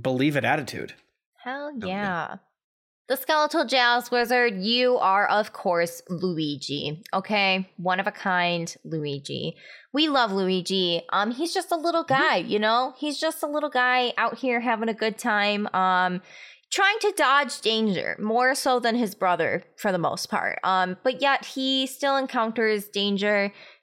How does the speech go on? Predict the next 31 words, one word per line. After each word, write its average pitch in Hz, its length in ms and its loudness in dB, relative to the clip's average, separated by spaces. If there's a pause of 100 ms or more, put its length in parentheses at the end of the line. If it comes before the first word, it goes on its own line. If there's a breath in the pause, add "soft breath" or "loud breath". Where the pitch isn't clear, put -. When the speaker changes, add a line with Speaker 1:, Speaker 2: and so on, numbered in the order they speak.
Speaker 2:
through 285 280 2
Luigi's 269 580 2
Haunted 262 380 0
Mansion 214 580 0
and 170 200 0
games 170 340 0
like 160 200 -2
that. - 340 -4
Um, 180 480 0 (540 loud breath)
and 285 280 2
those 330 200 0
games 339 260 0
are 339 100 0
so 320 200 -2
much 330 240 -2
fun, 277 460 0
um, 220 240 2
because 269 300 0
Luigi 294 400 2
is 277 100 -2
a 302 80 0
good 262 400 2
fucking 285 400 -2
time. 240 400 0
He's 262 260 -2
funny, 262 560 0
he's 233 220 -2
charming, 262 640 2
he's 220 180 -2
cute. 262 540 0
Um, 190 440 2